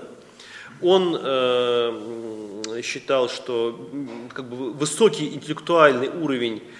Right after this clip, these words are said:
семинарий — это залог, вообще, так сказать, некого такого здоровья и духовного сословия, и духовных академий, и не только, м, в плане, э, богословском, но и в плане как таком,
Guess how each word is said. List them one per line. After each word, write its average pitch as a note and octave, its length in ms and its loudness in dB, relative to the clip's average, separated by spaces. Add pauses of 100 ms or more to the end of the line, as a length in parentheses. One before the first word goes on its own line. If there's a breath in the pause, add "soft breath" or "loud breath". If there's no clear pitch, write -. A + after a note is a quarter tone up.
(140)
семинарий — C3 720 2 (460 loud breath)
это C3+ 560 2
залог, D3 560 2
вообще, B2 360 -8
так B2 100 -8
сказать, - 180 -14
некого A#2+ 260 -8
такого A#2+ 300 -4
здоровья C#3 640 4
и D3 200 -2
духовного C3+ 520 -2
сословия, B2 720 0
и C3 140 -8
духовных B2+ 520 -6
академий, B2 680 -4 (460 loud breath)
и D3 80 -4
не C#3 120 -2
только, C#3 380 0
м, A#2+ 540 0
в A#2+ 220 -8
плане, A2+ 580 4
э, G#2+ 560 -2
богословском, B2+ 760 -2
но A2+ 60 -6
и A2+ 40 -6
в - 40 -20
плане A#2 260 -4
как A2+ 160 -16
таком, A2 340 -8